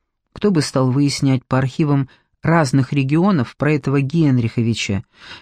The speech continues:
если, конечно, не задался целью его посадить? А теперь...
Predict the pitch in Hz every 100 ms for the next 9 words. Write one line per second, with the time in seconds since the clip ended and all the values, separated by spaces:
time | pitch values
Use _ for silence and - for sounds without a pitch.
0 | - 185 - 170 175 185 175 180 165 165
1 | 156 165 160 180 156 160 - 175 156 156
2 | 151 143 151 - 170 131 104 - _ _
3 | - - _ - _ - 139 135 131 131
4 | - 180 277